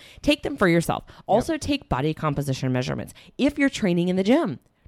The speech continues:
Speaker 1: track your strength progress.
Speaker 2: Yep.
Speaker 1: Because that's a super empowering feeling when you're getting stronger in the gym, you're lifting better, you are moving better, you're recovering better.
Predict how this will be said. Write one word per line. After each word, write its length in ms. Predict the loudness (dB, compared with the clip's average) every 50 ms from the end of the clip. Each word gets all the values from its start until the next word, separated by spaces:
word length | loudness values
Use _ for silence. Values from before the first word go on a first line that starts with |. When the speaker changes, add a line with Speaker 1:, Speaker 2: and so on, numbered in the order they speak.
| _
Speaker 1:
track 460 | -12 -10 -4 -2 -2 0 -2 -4 -4 -4
your 120 | -4 -4
strength 420 | -4 -2 -2 -2 -2 -4 -8 -6
progress. 440 | -2 0 0 0 -2 -4 -6 -6 -6
Speaker 2:
Yep. 380 | -6 -4 0 2 2 2 2 0
Speaker 1:
Because 220 | -2 -6 -6 -6 -2
that's 300 | 0 0 0 0 0 -2
a 60 | -4 -4
super 580 | -4 -4 -2 2 2 2 4 4 0 -2 -2 -2
empowering 880 | -4 -4 -4 -6 -8 -6 -2 2 4 6 6 6 4 2 -2 -4 -6 -8
feeling 460 | -4 -2 0 0 0 0 -2 -2 0
when 100 | 0 0
you're 140 | 2 0 0
getting 240 | 0 0 0 0 0
stronger 480 | -2 -4 0 2 4 4 4 4 4
in 60 | 2 2
the 60 | 2 2
gym, 300 | 2 2 2 2 0 0
you're 160 | -2 -2 -2
lifting 540 | -2 -2 -2 -2 -2 -2 -4 -2 -2 -2 -4 -8 -16 -20 -20 -20 -12 -2 2
better, 400 | 4 4 6 6 4 4 2 0 -4 -16 _
you 160 | -14 -10 -8 -8
are 80 | -6
moving 500 | -4 0 4 4 4 6 6 4 4 2 2
better, 320 | 4 2 4 4 4 2 2
you're 180 | 2 0 -2
recovering 600 | -2 -4 -6 -6 -2 0 0 2 4 4 4 4 4
better. 260 | 4 4 4 4 2